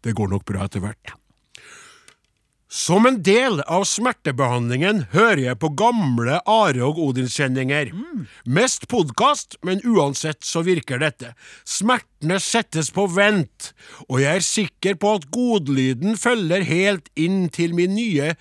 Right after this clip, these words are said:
Speaker 1: livsledsagerprotesen. Hvor fint det
Speaker 2: Ja,
Speaker 1: ikke
Speaker 2: det er
Speaker 1: skrevet.
Speaker 2: vakkert, det er
Speaker 1: Jeg kan
Speaker 2: vakkert,
Speaker 1: bry
Speaker 2: jeg er
Speaker 1: seg
Speaker 2: enig.
Speaker 1: vel om en tastefeil eller to når det er så godt formulert. Så til fore-, forslaget. Dialekter, lim,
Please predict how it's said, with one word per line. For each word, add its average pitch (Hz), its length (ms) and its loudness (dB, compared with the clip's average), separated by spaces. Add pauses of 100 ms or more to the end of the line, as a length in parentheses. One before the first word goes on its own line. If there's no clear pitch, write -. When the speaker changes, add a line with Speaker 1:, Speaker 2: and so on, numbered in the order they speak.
(120)
Speaker 1:
livsledsagerprotesen. 135 1700 -2 (240)
Hvor 254 180 2
fint 254 320 0
det 233 80 -2
Speaker 2:
Ja, 156 80 -2
Speaker 1:
ikke 226 100 0
Speaker 2:
det - 80 0
er 240 60 2
Speaker 1:
skrevet. 185 300 4
Speaker 2:
vakkert, 156 340 0
det 165 80 -4
er 269 60 0
Speaker 1:
Jeg 185 40 0
kan 208 140 2
Speaker 2:
vakkert, 247 160 -4
Speaker 1:
bry 240 80 -2
Speaker 2:
jeg 208 80 -2
er 185 40 -2
Speaker 1:
seg 185 120 -4
Speaker 2:
enig. 208 80 0
Speaker 1:
vel 208 460 -2
om 196 80 4
en 196 100 2
tastefeil 185 680 0
eller 202 140 2
to 190 240 2 (220)
når 156 80 2
det 190 100 2
er - 80 -4
så 190 360 4 (140)
godt 165 300 -2
formulert. 156 580 -2 (540)
Så 165 340 2
til 170 140 0
fore-, 147 480 -2
forslaget. 143 560 -2 (720)
Dialekter, 247 600 2 (500)
lim, 214 640 4